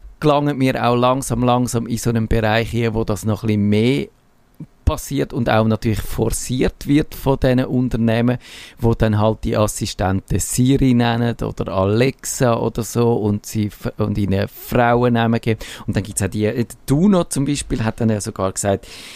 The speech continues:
äh, nein, die unesco, pardon, äh, ist, äh, unter, äh, Organisation von der uno, die sagt eben, das würde auch so die Geschlechterrolle zementieren, wenn halt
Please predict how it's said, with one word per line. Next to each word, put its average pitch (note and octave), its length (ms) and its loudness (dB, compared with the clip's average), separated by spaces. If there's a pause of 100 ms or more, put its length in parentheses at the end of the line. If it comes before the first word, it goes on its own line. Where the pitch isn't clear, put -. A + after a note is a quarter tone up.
(240)
äh, A2+ 300 0 (180)
nein, A#2 220 4
die - 60 -2
unesco, A#2 440 0
pardon, G#2+ 440 0
äh, G#2+ 320 -4
ist, - 420 -8
äh, G#2 200 0 (300)
unter, C3+ 380 2 (320)
äh, A2 280 2
Organisation A2+ 840 0
von - 140 -2
der A2 80 -4
uno, A2+ 260 2
die G#2 80 -2
sagt G2 300 0
eben, B2 240 0 (340)
das - 260 0 (800)
würde B2 640 0
auch A#2 80 2
so G#2+ 140 -4
die - 160 -8
Geschlechterrolle B2 1700 0
zementieren, A#2+ 800 0
wenn G#2 180 2
halt G#2 300 0